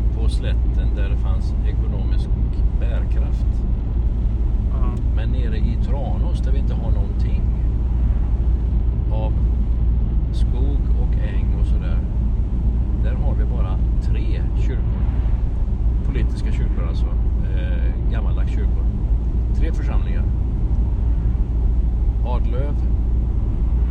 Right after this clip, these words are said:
Speaker 1: Lindros och Säby församling. Det är nog minst i Sverige skulle jag tro. Det finns fler kyrkor i Ydre.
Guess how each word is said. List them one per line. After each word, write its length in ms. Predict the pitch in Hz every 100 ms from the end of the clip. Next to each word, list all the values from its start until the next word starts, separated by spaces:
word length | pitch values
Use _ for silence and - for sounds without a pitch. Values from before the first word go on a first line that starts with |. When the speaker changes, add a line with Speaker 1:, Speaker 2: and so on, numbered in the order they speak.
| - - - -
Speaker 1:
Lindros 680 | - 117 110 104 - - - - - - -
och 60 | -
Säby 380 | - - - - - -
församling. 360 | - - - - - - - - - - - - - - -
Det 80 | 123
är 60 |
nog 100 | - 120
minst 320 | 139 113 -
i 40 |
Sverige 440 | - - - - -
skulle 180 | - -
jag 100 | -
tro. 100 | - - - - - - - - - - - - - - -
Det 60 |
finns 180 | - -
fler 200 | - -
kyrkor 380 | - - - -
i 60 | -
Ydre. 480 | - - - -